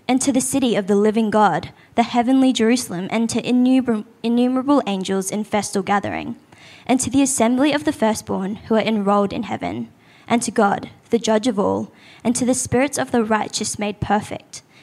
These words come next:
and to Jesus, the mediator of a new covenant, and to the sprinkled blood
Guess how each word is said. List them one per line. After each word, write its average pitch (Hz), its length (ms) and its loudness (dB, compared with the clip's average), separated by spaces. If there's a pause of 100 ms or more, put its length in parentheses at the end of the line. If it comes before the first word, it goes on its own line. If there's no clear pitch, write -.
(160)
and 233 120 0
to 233 120 -6
Jesus, 226 640 -4 (260)
the 240 80 4
mediator 233 720 4
of 233 140 -2
a 226 60 0
new 220 300 0
covenant, - 520 -6 (340)
and 226 120 0
to 247 120 0
the 226 80 2
sprinkled 226 580 0
blood 190 340 -2